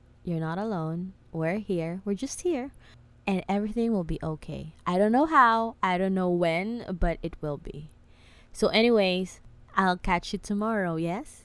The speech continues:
Yes, for our final day together in this crazy twelve days before Christmas,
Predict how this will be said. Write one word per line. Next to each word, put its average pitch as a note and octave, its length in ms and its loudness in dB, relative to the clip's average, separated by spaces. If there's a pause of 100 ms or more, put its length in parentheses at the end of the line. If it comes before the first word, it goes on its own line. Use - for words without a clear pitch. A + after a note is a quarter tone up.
(160)
Yes, F#3+ 320 -4
for F#3 140 -2
our F3 120 2
final F3+ 480 -2
day F3 200 -4
together D3+ 480 -6
in D3+ 140 -4
this D3+ 160 -6
crazy D#3+ 520 -4
twelve D3+ 400 -6
days C#3+ 260 -6
before C3+ 280 -10
Christmas, B2+ 560 -10